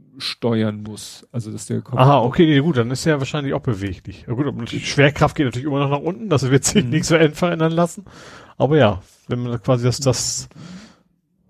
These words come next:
Speaker 2: das Ding rotieren kann, klar,
Speaker 1: Ja,
Speaker 2: dann hast du
Speaker 1: also
Speaker 2: eine
Speaker 1: die,
Speaker 2: kleine
Speaker 1: die Düse steht dauerhaft fünfundvierzig Grad geneigt,
Speaker 2: Mhm.
Speaker 1: kann aber auf einer zusätzlichen Rotationsachse bewegt werden.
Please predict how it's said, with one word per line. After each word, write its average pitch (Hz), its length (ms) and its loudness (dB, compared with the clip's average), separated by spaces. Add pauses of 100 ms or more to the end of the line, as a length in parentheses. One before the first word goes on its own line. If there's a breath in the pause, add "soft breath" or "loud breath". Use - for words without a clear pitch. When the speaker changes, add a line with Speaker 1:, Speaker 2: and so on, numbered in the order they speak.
(200)
Speaker 2:
das - 320 -12
Ding 135 340 -4 (100)
rotieren 127 640 -4
kann, 190 320 -2 (140)
klar, 131 120 4
Speaker 1:
Ja, 135 140 6
Speaker 2:
dann 123 120 -6
hast - 140 -12
du 135 40 2
Speaker 1:
also 139 160 2
Speaker 2:
eine 131 40 -4
Speaker 1:
die, 143 100 2
Speaker 2:
kleine 135 220 0 (120)
Speaker 1:
die 135 180 -4
Düse 190 380 -2
steht - 320 0
dauerhaft 160 520 4
fünfundvierzig 139 760 -8
Grad 135 580 2 (140)
geneigt, 160 440 0
Speaker 2:
Mhm. 160 180 -12
Speaker 1:
kann 151 300 2
aber 151 280 4
auf 135 160 0
einer 135 180 2
zusätzlichen 143 560 2
Rotationsachse 131 920 0
bewegt 110 420 -4
werden. 95 300 -12